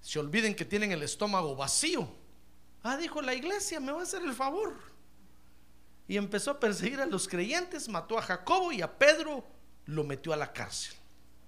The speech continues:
Por eso, mire, hermano, por eso. A ver, dígale que tiene un lado, ponga atención, hermano, ponga atención a esto, ponga atención a esto. Oiga esto, dice,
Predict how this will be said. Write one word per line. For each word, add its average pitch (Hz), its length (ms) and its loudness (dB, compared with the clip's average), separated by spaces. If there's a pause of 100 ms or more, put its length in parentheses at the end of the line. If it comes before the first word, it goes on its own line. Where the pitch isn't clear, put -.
(960)
Por 120 160 -4
eso, 226 360 8
mire, 165 180 2
hermano, 185 360 4
por 110 160 2
eso. 147 340 8 (520)
A 127 80 6
ver, 226 120 12
dígale 247 200 4
que 180 60 -8
tiene 233 120 4
un 233 60 2
lado, 247 240 2
ponga 240 160 4
atención, 185 340 6
hermano, 143 320 0
ponga 240 160 10
atención 202 380 2
a 208 40 6
esto, 208 220 -2
ponga 247 200 4
atención 220 440 2
a 202 100 4
esto. - 300 -4 (1400)
Oiga 240 340 6
esto, - 260 2 (240)
dice, 262 520 2